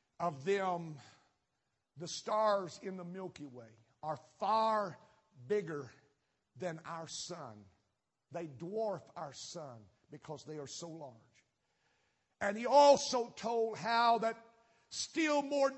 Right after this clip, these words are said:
distant heavens swarm with stars that are innumerable. And when he got through with his lecture,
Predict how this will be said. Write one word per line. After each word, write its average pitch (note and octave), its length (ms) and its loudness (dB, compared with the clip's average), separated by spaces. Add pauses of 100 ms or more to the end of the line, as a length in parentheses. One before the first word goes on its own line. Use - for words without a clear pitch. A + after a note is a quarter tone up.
(100)
distant A#3+ 480 -2
heavens F#3 960 -6
swarm A3+ 680 -4
with E3 140 -10
stars F#3 760 -6
that D#3+ 140 -10
are D3+ 160 -10
innumerable. D3+ 640 -16 (2000)
And D3+ 100 -12
when G#3 100 -2
he B3+ 80 -2
got C4+ 300 2
through B3+ 220 -2
with A#3+ 160 -6
his F#3+ 180 -8
lecture, F#3 400 -8